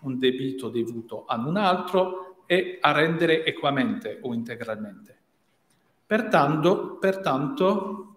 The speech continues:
tre elementi sono alla base della perfezione di un diritto. Questi tre elementi devono essere se stessi e allo stesso tempo perfetti per stabilire questa perfezione.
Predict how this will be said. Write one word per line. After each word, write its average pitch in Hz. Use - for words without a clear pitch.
tre 190
elementi 156
sono 170
alla 147
base 123
della 123
perfezione 123
di 123
un 127
diritto. 170
Questi 226
tre 175
elementi 135
devono 165
essere 139
se -
stessi -
e 123
allo 113
stesso 123
tempo 151
perfetti 147
per 160
stabilire 139
questa 127
perfezione. 107